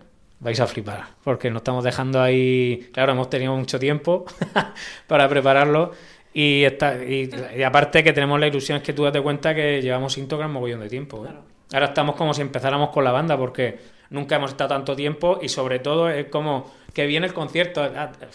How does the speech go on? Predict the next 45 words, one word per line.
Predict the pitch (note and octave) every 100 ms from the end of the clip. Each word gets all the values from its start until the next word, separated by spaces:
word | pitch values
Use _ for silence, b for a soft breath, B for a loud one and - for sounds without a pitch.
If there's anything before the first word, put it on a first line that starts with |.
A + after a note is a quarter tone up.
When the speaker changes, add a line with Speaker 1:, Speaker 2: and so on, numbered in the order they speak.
| - -
Speaker 1:
cuando | B2 B2+
venía | C3 D#3
un | E3+
concierto, | E3 D#3+ F3 E3+ F#3+ F#3+
vamos, | E3+ F3 A#2+ - b b b
te, | B2+ B2+
tenías | C3 C3+ D3
el | D#3
gusanillo | D3+ D3+ D3 D3+
ese | D3 D3+
antes | D3 D3
de | C3+
salir, | C#3 D3
pero | F3 D#3+
ni | C3+
nervio | B2 C#3 D#3
ni | C#3+
nadie. | C3+ C#3+ C#3
Ahora | D#3
estamos | D#3 D#3 D#3+
como | E3 D3+ C3
críos | D3 D3+
pequeños, | C#3 C#3 D3+ C3
¿no? | D3
De, | D#3+ C3 B B B -
"Tío, | F#3 F3+
que | D#3+
el |
veinticuatro | D3 D3+ E3 D3+ F#3 G#3
estáis | G#3 F#3+
aquí | D#3+ E3 G3+
en | D#3
el |
local | C#3 D3 D3+
de |
ensayo". | C#3 - C#3
Se | A#2+
nota | B2+ C#3
un | D#3
poco | D#3 D3+ E3 E3+ E3+ B B
la, | - C#3 C3+ C3
las | C3 A#2+
ganas, | C#3 D#3 C#3 B2
¿no? | C3+ E3
De, | C#3 B2+ A2+